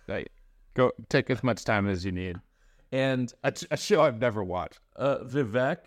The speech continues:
Speaker 2: is starting to do, like, telling his life story, but he starts, like, they're in parts, and sometimes he's, like, on the couch and starts in the middle of, like, a story. <laughs> But one of them, he was on the elliptical.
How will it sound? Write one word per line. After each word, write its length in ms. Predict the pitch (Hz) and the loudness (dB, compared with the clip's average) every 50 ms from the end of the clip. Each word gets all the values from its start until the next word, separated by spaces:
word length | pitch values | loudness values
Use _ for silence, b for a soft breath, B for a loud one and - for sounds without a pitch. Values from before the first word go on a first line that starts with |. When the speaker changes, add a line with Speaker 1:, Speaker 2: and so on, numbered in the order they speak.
| _ _ - | _ _ -6
Speaker 2:
is 100 | 117 117 | -6 -6
starting 260 | - - 139 139 139 131 | 0 2 2 2 2 0
to 80 | 127 | -2
do, 220 | 117 113 127 127 123 | 0 2 2 2 4
like, 340 | 120 113 110 104 - - - | 4 4 4 2 0 -4 -14
telling 340 | - - 120 113 120 123 117 | -10 -2 0 2 2 2 2
his 140 | 110 104 90 | 2 0 0
life 280 | 98 95 95 95 95 - | 0 0 2 0 0 -2
story, 560 | - - - 90 87 90 95 104 110 127 - _ _ _ _ _ _ _ _ _ _ _ _ _ _ _ | -10 -8 -4 -2 0 0 0 0 -2 -4 -6 _ _ _ _ _ _ _ _ _ _ _ _ _ _ _
but 120 | - 139 131 | -2 0 0
he 100 | 135 127 | 0 -2
starts, 460 | - - - 127 139 143 - - - | -2 0 2 2 2 2 0 -4 -2
like, 400 | 147 131 123 117 - - - _ _ _ _ _ | 0 0 0 0 -2 -8 -20 _ _ _ _ _
they're 200 | - 120 127 123 | -2 2 2 2
in 120 | 117 104 101 | 2 0 -4
parts, 600 | - - - 92 101 135 165 - - - - - - - | -8 -2 2 2 2 2 0 -6 -14 -16 -16 -14 -6 -2
and 120 | 120 110 | -2 -2
sometimes 520 | - 127 123 131 - 151 139 139 143 143 - | 0 0 -2 0 0 0 0 0 0 -2 -2
he's, 160 | 127 123 120 | -4 -4 0
like, 140 | 123 110 104 - | 0 0 0 2
on 160 | 95 113 117 | 0 0 0
the 60 | 113 107 | 0 -2
couch 340 | - 110 98 101 104 - - | 0 2 2 2 2 0 -2
and 140 | 110 98 | -6 -6
starts 320 | - - 104 104 98 - - | -2 0 0 0 0 0 -4
in 60 | 107 | -4
the 80 | 98 87 | -2 -2
middle 440 | 87 85 85 98 104 107 110 - - - | -2 -2 -2 -2 -2 -4 -4 -8 -8 -6
of, 160 | 104 110 113 | -6 -4 -4
like, 200 | 123 - 156 156 | -6 -8 -2 -2
a 80 | 175 165 | -2 0
story. 520 | - - - 131 120 135 160 175 175 170 - | -2 -2 -4 0 2 4 4 4 2 -2 -6
<laughs> 40 | - - _ _ _ _ _ B B B B B B B B | -14 -20 _ _ _ _ _ B B B B B B B B
But 200 | - 156 139 - - - | 0 0 0 0 -2 -12
one 240 | - 120 127 147 175 | -10 -2 0 0 0
of 100 | 190 160 | 0 2
them, 200 | 151 147 135 123 | 2 2 2 2
he 100 | 120 139 | 0 -4
was 160 | 139 127 123 | -4 -2 -2
on 160 | 123 123 123 | -2 -2 0
the 80 | 117 110 | 0 -2
elliptical. 720 | 101 90 95 110 123 - - 110 - - - - - - | -2 -2 -2 -4 -6 -6 -8 -10 -10 -8 -12 -12 -12 -14